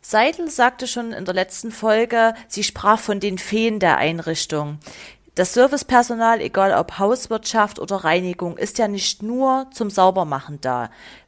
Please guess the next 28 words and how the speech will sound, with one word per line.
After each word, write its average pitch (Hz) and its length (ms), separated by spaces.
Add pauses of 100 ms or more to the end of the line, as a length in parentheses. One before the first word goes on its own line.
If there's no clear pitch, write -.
(100)
Von - 180
außen 254 460
sieht 226 160
das 220 160
ja - 100
immer 202 200
so 202 120
aus, 190 240
als - 360 (100)
ja, 165 440 (120)
sauber 202 400
machen 185 340
kann 175 240
jeder. 160 380 (300)
Jetzt 175 180
sind 240 180
sie 240 120
ja 196 160
aber 190 320
wirklich 254 500
für 196 140
Leib 196 360
und 202 180
Seele, 285 640 (300)
für 220 300
Psyche 285 760
und, 233 540
ähm, 202 380